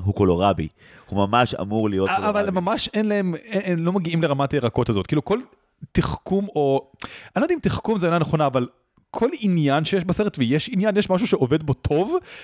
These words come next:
Speaker 2: הוא כזה בפשטות שלו. כלומר, הוא מאוד פשוט ולילדים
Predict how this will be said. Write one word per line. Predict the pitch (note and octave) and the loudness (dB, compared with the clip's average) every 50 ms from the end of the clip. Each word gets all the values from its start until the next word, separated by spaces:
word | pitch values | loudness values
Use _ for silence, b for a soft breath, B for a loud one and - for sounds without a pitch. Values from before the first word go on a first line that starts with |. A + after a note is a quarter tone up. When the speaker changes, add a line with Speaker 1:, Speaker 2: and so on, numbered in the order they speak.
| B B B | B B B
Speaker 2:
הוא | - F#3 G3+ G#3 G3+ F#3 - _ _ _ _ | -2 0 0 0 0 -2 -6 _ _ _ _
כזה | - G3+ F3+ G#3 | -4 -2 0 0
בפשטות | F#3 F3 - G3 D#3 - - - - A3 - - | 0 0 0 -2 -2 -2 -4 -2 0 0 0 2
שלו. | - C3+ G#2+ F#2+ G2 - - | 0 0 -2 -2 -4 -10 -6
כלומר, | - C#3 B2+ C3 B2+ B2+ B2 A#2+ A2+ A2+ - - | -4 -2 0 2 2 2 2 0 -2 -6 -12 -12
הוא | - F3 E3+ D#3 | -6 -2 0 0
מאוד | D#3+ D3 E3 F#3 F3+ E3 F#3 F3+ - - | 0 0 0 0 0 0 -4 -4 -4 -2
פשוט | - E3 - - - - G#3 - F3 | -2 -2 -2 -2 0 -2 -2 0 0
ולילדים | E3 E3 D#3+ D#3 D3+ D3 C3+ C#3+ D3 D3+ D3+ D#3 D3+ | 0 0 2 2 2 2 2 2 0 0 0 0 -4